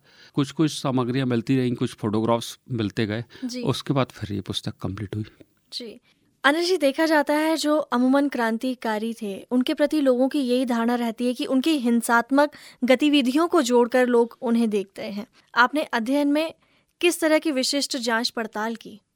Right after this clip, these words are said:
Speaker 1: मैंने ये महसूस किया कि हथियार उठाना तो उनका अंतिम विकल्प था।
Speaker 2: जी।
Speaker 1: वो देश की जो सुषुप्त जनता थी, उसको जागृत करने के लिए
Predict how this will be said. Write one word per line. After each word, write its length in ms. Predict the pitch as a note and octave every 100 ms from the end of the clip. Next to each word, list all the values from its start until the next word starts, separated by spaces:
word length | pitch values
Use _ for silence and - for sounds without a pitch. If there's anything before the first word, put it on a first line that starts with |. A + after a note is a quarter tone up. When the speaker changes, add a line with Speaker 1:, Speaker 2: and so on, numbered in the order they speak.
| _ _ _ _ _ -
Speaker 1:
मैंने 260 | F#3 G3+ A3+
ये 100 | G#3+
महसूस 420 | F#3 D3 G#3+ -
किया 200 | G#3 G3+
कि 160 | G#3+
हथियार 420 | G3 C#3 C#3 E3 F3
उठाना 360 | D#3+ D#3+ F3
तो 140 | E3+ F3
उनका 200 | D#3+ D#3
अंतिम 340 | A#2 G#2 A2+
विकल्प 340 | F#2+ - F#2 - -
था। 220 | G2+ - -
Speaker 2:
जी। 280 | A#3+ A3+ A#3 _ _ -
Speaker 1:
वो 120 | C#3
देश 320 | C3+ D#3 F3
की 640 | - - F3+ E3+ C#3+ - - B2+
जो 160 | A#2
सुषुप्त 500 | A2 C#3+ C3+ G3 -
जनता 380 | B2 A#2+ G#2+ C3+
थी, 300 | - G2+ D#2+ - _
उसको 300 | B2+ - -
जागृत 460 | C3+ A2+ A#2+ D3+ -
करने 260 | D3 C3+ D3
के 100 | C#3+
लिए 300 | D3 D3+